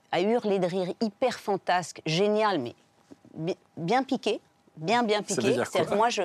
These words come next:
Speaker 1: bah, libre. Et elle était bien partout avec tout le monde, tout le temps.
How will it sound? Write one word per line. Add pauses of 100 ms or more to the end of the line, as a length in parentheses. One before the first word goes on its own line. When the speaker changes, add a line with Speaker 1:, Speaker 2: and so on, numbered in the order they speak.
(120)
Speaker 1:
bah, (1000)
libre. (840)
Et
elle
était
bien
partout
avec
tout
le
monde, (360)
tout
le
temps.